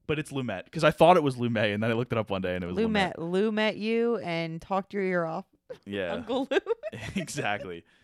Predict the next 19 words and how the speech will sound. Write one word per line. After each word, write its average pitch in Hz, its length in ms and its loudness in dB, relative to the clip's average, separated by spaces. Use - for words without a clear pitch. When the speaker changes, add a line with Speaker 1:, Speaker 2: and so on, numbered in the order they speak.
Speaker 1:
He 185 220 -8
is 160 260 -6
an, 123 240 -4
obviously 104 360 -6
an 92 60 -10
extremely 92 340 -12
famous 87 260 -14
director, 85 400 -6
Network, 85 580 -8
uh, 76 400 -12
Speaker 2:
We 170 100 -8
saw 156 220 -4
that. 156 140 0
Speaker 1:
Dog, 196 180 -2
Dog 95 220 -2
Day 92 120 -6
Afternoon. 85 580 -10
Speaker 2:
Oh, 139 160 -2
it's 147 120 -8